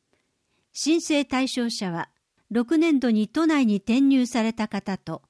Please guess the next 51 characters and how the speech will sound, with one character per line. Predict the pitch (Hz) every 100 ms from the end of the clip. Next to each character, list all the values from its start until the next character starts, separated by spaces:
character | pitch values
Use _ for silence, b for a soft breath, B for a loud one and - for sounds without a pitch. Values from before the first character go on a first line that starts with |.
| _ _ -
子 | 214
ど | 285 302
も | 277
が | 254 233
生 | 190
ま | 226
れ | 302
た | 294 277
方 | 233 226 185
で | 196
す。 | - - _ _ _ _ _ _ _ _ _ _ _ _ _ _ _ -
子 | 247
ど | 302
も | 294
の | 269
育 | 269 240 262
ち | 254 277
を | 214 208
切 | 180 226
れ | 294
目 | 320 330
な | 339
く | 254
支 | 226 233
援 | 233 233
す | 233 202
る | 202
た | 190
め、 | 165 165 - _ _ _ _ _ _ -
六 | 220 220 311
年 | 302
度 | 269 269
中 | 254 254
に | 240 240
都 | 311 330
内 | 302 247
に | 208 180
住 | 320 330
所 | - 208
を | 190
有 | 185 247 240
す | - 220
る、 | 170 - _ _ -
ま | 220
た | 233 302
は | 240
有 | 220 330 311
し | -
て | - 233
い | 214
た | - 208 196